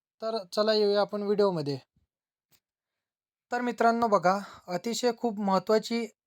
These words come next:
बातमी इथे आलेली आहे. तर बघा, भूमी अभिलेख नवीन पोर्टल सुरू, पहा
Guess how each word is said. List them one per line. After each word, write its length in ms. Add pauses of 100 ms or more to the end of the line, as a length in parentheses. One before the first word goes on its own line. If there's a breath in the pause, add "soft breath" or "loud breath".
(120)
बातमी 400
इथे 180
आलेली 380
आहे. 140 (440)
तर 100
बघा, 320 (480)
भूमी 320
अभिलेख 520 (300)
नवीन 240
पोर्टल 460
सुरू, 320
पहा 320